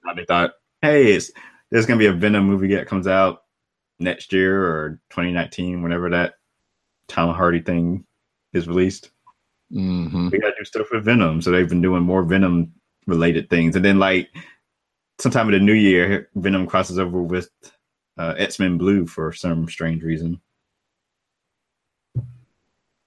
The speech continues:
Speaker 2: Hmm. Okay.
Speaker 1: Yeah.
Speaker 2: That's, yeah.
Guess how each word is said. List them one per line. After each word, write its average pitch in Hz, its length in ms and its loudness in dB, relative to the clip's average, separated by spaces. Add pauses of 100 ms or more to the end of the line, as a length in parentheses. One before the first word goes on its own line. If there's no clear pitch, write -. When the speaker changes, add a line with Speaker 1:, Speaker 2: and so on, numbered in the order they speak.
(160)
Speaker 2:
Hmm. 117 160 0 (440)
Okay. 98 320 -2 (340)
Speaker 1:
Yeah. 85 140 -2
Speaker 2:
That's, - 240 -8 (600)
yeah. 85 240 -4